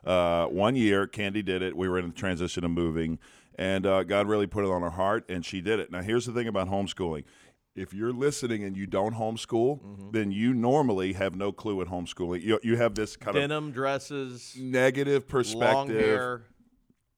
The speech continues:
Speaker 2: King James only.
Speaker 1: Yeah, yeah, that's what you think. Yeah, you think, "Man, these people are not in,"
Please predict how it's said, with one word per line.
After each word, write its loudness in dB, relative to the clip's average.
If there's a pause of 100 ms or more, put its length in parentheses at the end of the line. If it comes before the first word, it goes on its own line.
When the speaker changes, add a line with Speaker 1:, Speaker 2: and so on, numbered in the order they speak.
(140)
Speaker 2:
King -6
James -6
only. -10 (100)
Speaker 1:
Yeah, -2
yeah, -4
that's -6
what -8
you -4
think. -6
Yeah, -4
you -2
think, -2
"Man, -2
these -2
people -6
are 0
not 0
in," -2